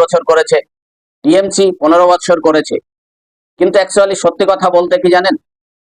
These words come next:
মুসলিমদের কি কোনো উন্নয়ন হয়েছে? মুসলিমদের তেমন কিছু কি হয়েছে? তাদের মধ্যে সেই অশিক্ষা, সেই দারিদ্র্য,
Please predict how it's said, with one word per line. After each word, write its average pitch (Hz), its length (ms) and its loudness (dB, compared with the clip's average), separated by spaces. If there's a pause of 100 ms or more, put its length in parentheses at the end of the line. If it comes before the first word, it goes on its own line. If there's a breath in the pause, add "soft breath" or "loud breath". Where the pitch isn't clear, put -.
(220)
মুসলিমদের 185 520 0
কি 190 100 0
কোনো 190 180 2
উন্নয়ন 175 360 2 (140)
হয়েছে? - 260 0 (720)
মুসলিমদের 190 440 2 (120)
তেমন 165 280 0
কিছু 196 240 -2
কি 202 100 -2 (140)
হয়েছে? - 260 0 (960)
তাদের 190 280 2
মধ্যে 190 300 2
সেই 175 260 2
অশিক্ষা, 160 680 -2 (380)
সেই 175 180 0
দারিদ্র্য, 156 680 0